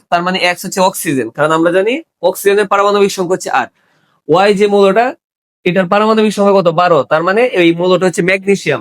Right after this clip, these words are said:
ম্যাগনেসিয়ামের পারমাণবিক সংখ্যা বারো। আর জেড যে মৌলটা, এটার পারমাণবিক সংখ্যা পনেরো, এটা হচ্ছে ফসফরাস, ঠিক আছে? তো এই হচ্ছে তিনটা মৌল, এটা হচ্ছে অক্সিজেন, এটা ম্যাগনেসিয়াম, এটা হচ্ছে, আহ,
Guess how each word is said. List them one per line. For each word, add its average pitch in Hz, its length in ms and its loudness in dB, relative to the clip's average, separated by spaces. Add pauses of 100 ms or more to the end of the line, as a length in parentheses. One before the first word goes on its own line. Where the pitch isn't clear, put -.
(120)
ম্যাগনেসিয়ামের 175 540 -4
পারমাণবিক 190 420 0
সংখ্যা 170 340 -6
বারো। 165 200 0 (440)
আর 139 140 0 (100)
জেড 180 320 0
যে 208 140 2
মৌলটা, 190 380 2 (360)
এটার 170 200 0
পারমাণবিক 190 460 2
সংখ্যা 185 300 -2
পনেরো, 196 300 2
এটা 151 140 0
হচ্ছে 165 200 -4
ফসফরাস, 190 500 -2 (600)
ঠিক 190 140 -2
আছে? 208 220 -2 (420)
তো 160 60 2 (140)
এই 208 200 2
হচ্ছে 214 320 -2 (440)
তিনটা 175 220 0
মৌল, 170 200 2 (180)
এটা 175 140 0
হচ্ছে 190 180 0 (120)
অক্সিজেন, 196 440 -2 (400)
এটা 156 180 0
ম্যাগনেসিয়াম, 190 600 0 (120)
এটা 160 160 0
হচ্ছে, 170 240 2 (720)
আহ, 143 240 2